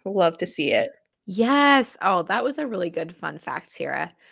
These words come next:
Speaker 2: I think that totally is great. It's such a perfect time to reference to, we have an episode almost exactly a year ago, if you scroll back through your podcast service,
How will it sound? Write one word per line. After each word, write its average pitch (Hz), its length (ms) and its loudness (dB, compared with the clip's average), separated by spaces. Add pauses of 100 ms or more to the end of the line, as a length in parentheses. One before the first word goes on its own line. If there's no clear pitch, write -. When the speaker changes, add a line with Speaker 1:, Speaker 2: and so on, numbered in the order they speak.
(180)
Speaker 2:
I 262 220 8
think 302 260 -4
that - 180 2
totally 214 460 2
is 214 180 2
great. 180 460 2
It's - 200 0
such 262 240 0
a 294 60 4
perfect 254 320 -2
time 240 160 0
to 208 80 0
reference 190 460 2
to, 185 320 2
we 208 240 2
have 262 160 6
an 285 100 -2
episode 208 400 2
almost 180 320 -4
exactly 170 500 -4
a 165 60 -2
year 165 220 0
ago, 165 240 0
if 175 160 -6
you 175 40 -6
scroll 170 320 -2
back 156 300 -4
through 160 140 -8
your - 160 -6
podcast 156 460 -6
service, 165 380 -4